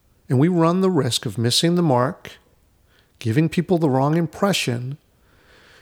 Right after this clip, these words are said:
by using language that doesn't fit, is out of context, the wrong words, the wrong, wrong phrasing, falling into web cliches,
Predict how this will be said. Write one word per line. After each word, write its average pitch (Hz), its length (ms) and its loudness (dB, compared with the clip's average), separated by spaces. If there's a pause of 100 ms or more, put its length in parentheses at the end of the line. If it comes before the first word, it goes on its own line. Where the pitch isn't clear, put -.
(180)
by 127 120 2
using 156 680 2
language 151 480 2
that 139 140 -2
doesn't 151 280 0
fit, - 680 0
is 131 160 -4
out 127 100 -6
of - 140 -12
context, - 1000 -2
the 135 80 -4
wrong 127 400 0
words, 156 360 4
the 127 60 0
wrong, 117 300 0
wrong 120 240 0
phrasing, 151 720 0 (1120)
falling 117 400 0
into 123 300 0
web 117 400 0
cliches, 156 1300 2